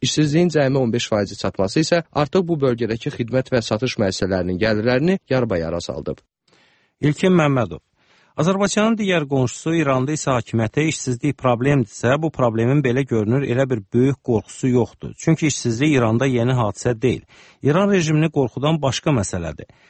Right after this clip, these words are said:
Speaker 2: New York Times yazır ki, İran rejiminin ən çox qorxduğu Qarbaçov amilidir. Yəni, hakim rejimin içindən birisinin çıxıb rejimi dağıtmasıdır. Vaxtilə Xatəmiyə İranın Qarbaçovu deyirdilər. Düzdür, o vaxt Xatəmi İran rejimini dağıtmadı.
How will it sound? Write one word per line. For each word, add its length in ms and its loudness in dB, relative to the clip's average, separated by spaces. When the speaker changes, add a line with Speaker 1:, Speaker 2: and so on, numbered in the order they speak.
Speaker 2:
New 80 4
York 160 0
Times 280 0
yazır 320 0
ki, 160 -6
İran 460 0
rejiminin 440 -2
ən 180 0
çox 240 -6
qorxduğu 560 -2
Qarbaçov 560 0
amilidir. 560 -4
Yəni, 320 2
hakim 420 0
rejimin 360 0
içindən 420 0
birisinin 400 0
çıxıb 400 -4
rejimi 380 0
dağıtmasıdır. 720 -2
Vaxtilə 420 2
Xatəmiyə 640 2
İranın 380 0
Qarbaçovu 580 -2
deyirdilər. 480 -8
Düzdür, 220 2
o 80 4
vaxt 200 0
Xatəmi 500 2
İran 320 0
rejimini 640 0
dağıtmadı. 640 -2